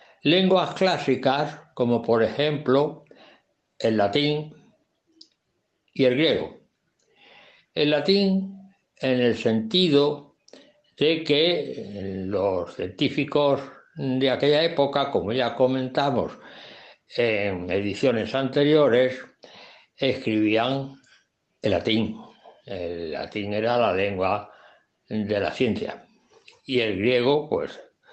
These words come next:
lo mismo, efectivamente. De modo que se ocupó de que, mm, supiera latín y griego, y en cuanto a las matemáticas, se ocupó de buscar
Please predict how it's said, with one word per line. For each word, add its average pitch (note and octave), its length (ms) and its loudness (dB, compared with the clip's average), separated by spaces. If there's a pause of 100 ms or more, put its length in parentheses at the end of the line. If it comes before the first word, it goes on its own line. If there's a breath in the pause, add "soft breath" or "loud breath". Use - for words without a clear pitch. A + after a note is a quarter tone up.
(340 loud breath)
lo G2+ 260 0
mismo, C3+ 540 -2
efectivamente. G2+ 1040 -4 (680 loud breath)
De G#2+ 120 0
modo C#3 320 2
que C3+ 100 4
se B2+ 80 0
ocupó A#2+ 420 2
de A#2 160 4
que, F#2+ 180 0
mm, F2 640 -12
supiera A#2+ 560 0
latín G#2+ 580 0
y B2+ 120 2
griego, B2+ 480 2 (420 loud breath)
y F3+ 200 4
en F#3 240 2
cuanto G#2 600 4
a G2 80 0
las F#2+ 380 -4
matemáticas, C3+ 1120 0 (140)
se - 220 -2
ocupó A#2 480 4
de C#3 140 4
buscar D3 680 0